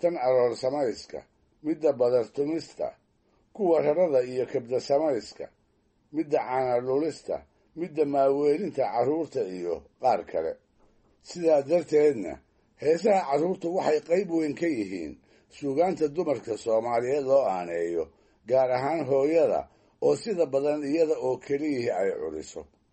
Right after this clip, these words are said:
Taas sababteeda in la gartaana ma aha wax inagu adag, marba hadday iyadu tahay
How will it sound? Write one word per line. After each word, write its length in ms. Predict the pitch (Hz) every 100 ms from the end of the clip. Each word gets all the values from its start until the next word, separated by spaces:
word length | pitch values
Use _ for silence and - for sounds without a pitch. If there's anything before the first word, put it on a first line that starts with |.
| _ _ _ _ -
Taas 240 | 175 208
sababteeda 680 | 185 190 208 196 156 135 143 -
in 140 | 170
la 100 | 120
gartaana 680 | 101 104 - 110 110 123 135
ma 140 | 165 139
aha 140 | 120 135
wax 160 | 143 131
inagu 280 | 127 127 151
adag, 320 | 92 82 80 - _ _ _ _
marba 280 | 156 170 139
hadday 300 | 131 143 170 151
iyadu 320 | 156 175 120
tahay 400 | - 92 87 85